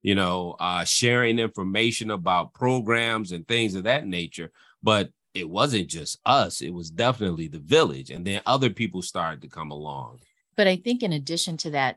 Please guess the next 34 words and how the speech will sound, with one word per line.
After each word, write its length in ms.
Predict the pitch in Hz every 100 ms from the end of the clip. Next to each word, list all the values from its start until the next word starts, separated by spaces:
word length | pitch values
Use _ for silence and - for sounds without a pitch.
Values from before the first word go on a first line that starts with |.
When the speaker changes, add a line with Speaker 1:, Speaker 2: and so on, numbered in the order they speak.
| _
Speaker 2:
there 160 | 156 160
was 240 | 156 147 156
a 160 | 147
routine. 960 | 139 147 135 _ - - - 139 127 -
Speaker 1:
Yes, 560 | 95 104 67 - - -
yes. 40 |
Speaker 2:
Routine 800 | 165 170 - - 220 208 202 196 -
is 300 | 147 139 - -
critical. 460 | - 160 - 175
We 120 | 208
learned 280 | 269 214 185
that 140 | 160 147
when 80 |
he 100 | 160
was 200 | 151 135
in 120 | 135 135
preschool. 720 | - - - - 127 85 -
Speaker 1:
Mm-hmm. 300 | 85 78 73 110
Speaker 2:
They 180 | 214
had 220 | 302 208 151
a 40 |
routine, 640 | 139 135 - 143 90 73 - 165
you 80 |
know, 120 | 156 151
so 240 | - 151
if 160 | 170 175
we 100 | 214
wanted 320 | 190 185 175
to 100 | 165
jump 280 | 151 170 175
in, 240 | 170 170 175 - -
go 160 | - 165
visit, 500 | 156 175 196 196 165
we 260 | 175 214